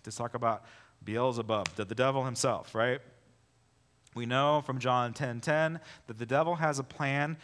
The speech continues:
and he has a purpose for your life, and that is death and destruction. He wants to unravel everything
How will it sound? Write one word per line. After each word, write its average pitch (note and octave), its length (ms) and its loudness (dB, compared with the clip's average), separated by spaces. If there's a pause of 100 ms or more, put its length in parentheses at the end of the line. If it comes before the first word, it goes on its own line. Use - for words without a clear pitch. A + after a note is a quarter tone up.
(120)
and C3 100 -6
he C3 60 -4
has B2 100 -4
a A#2 60 -8
purpose D3+ 420 -2
for - 160 -2
your C#3 160 -4
life, A#2+ 480 0 (260)
and C3 140 -4
that C3 80 0
is A#2+ 100 -2
death B2+ 320 0
and B2 120 -8
destruction. A2+ 560 0 (500)
He C#3 100 -6
wants C3+ 200 -2
to C3+ 160 -4
unravel C#3+ 500 4
everything C#3+ 560 -2